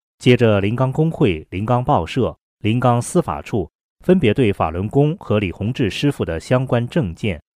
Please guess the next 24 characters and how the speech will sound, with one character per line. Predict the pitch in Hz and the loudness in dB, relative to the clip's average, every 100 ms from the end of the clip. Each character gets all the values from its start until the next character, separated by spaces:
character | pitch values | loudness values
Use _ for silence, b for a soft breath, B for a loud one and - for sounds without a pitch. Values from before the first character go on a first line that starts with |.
| _ | _
资 | - 143 | 0 0
质 | 139 113 76 | 2 -4 -6
进 | - 98 | -6 -4
行 | 78 90 85 | -4 -8 -8
复 | 87 135 | -6 -4
印 | 90 82 | -4 -4
备 | 110 82 | -6 -6
案， | 90 80 _ _ _ _ | -8 -10 _ _ _ _
使 | - - 120 | -12 -2 2
那 | 123 127 | 6 6
名 | 110 113 | 4 2
正 | 113 110 | 2 0
功 | 123 135 | 0 0
系 | 139 110 | -2 -2
统 | 95 | -2
的 | 90 | -4
领 | 90 117 | -2 0
导 | 107 78 76 _ | 0 -2 -6 _
再 | - 113 | 0 2
也 | 87 | 0
无 | 71 82 | -4 -4
话 | 101 123 80 | -2 -2 -4
可 | - 80 | -8 -14
说。 | - - 71 | -14 -14 -14